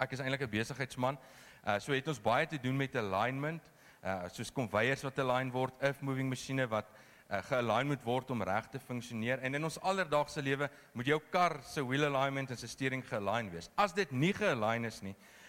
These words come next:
gaan dit nie net nie reg funksioneer nie, maar dit gaan skade veroorsaak, wat 'n koste gaan hê. Nou, alles in die lewe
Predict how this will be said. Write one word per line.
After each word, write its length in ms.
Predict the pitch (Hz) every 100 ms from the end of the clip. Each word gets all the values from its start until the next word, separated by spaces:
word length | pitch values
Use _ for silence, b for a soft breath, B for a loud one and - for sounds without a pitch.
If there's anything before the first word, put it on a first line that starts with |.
| B
gaan 260 | - 202 202
dit 140 | 208
nie 140 | 214
net 300 | 220 170 165
nie 160 | 165 156
reg 260 | 110 123 -
funksioneer 580 | 135 127 127 104 113 117
nie, 100 | 101
maar 160 | 101 117
dit 160 | 156
gaan 200 | - 175
skade 400 | - - 208 175
veroorsaak, 640 | 139 104 92 - - - - B B B -
wat 300 | 113 156 -
'n 80 | 160 -
koste 380 | 202 190 -
gaan 240 | 165 110 87
hê. 140 | 82 85 - _ _ _ _ _ _ _ B B
Nou, 140 | 139 151
alles 280 | 185 196 196
in 80 |
die 100 | 180
lewe 320 | 135 117 123